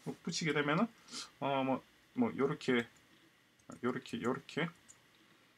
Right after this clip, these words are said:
렌더 키, 키. 그러니까 요런 식으로 또 다르게 적을 수도 있어요. 이 키를, 키를. 그러니까 키 에이치티엠엘이라는 걸 만들어서, 그죠? 그런 다음에 키에 대응하는 키를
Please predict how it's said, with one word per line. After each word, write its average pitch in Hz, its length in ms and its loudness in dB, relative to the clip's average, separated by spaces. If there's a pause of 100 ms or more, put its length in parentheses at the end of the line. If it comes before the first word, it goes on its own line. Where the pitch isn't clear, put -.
(200)
렌더 175 480 8
키, - 320 -2 (200)
키. - 280 0 (480)
그러니까 135 240 0
요런 208 280 8
식으로 170 340 2
또 - 120 0
다르게 175 360 8
적을 131 240 2
수도 - 180 -4
있어요. 104 200 -4
이 107 180 -6
키를, 113 340 4 (460)
키를. 165 300 4 (500)
그러니까 151 340 6
키 - 240 10
에이치티엠엘이라는 180 920 6
걸 135 120 8
만들어서, 107 600 6 (400)
그죠? 170 280 0 (160)
그런 160 260 4
다음에 151 380 8 (400)
키에 180 460 6
대응하는 131 600 4
키를 156 440 4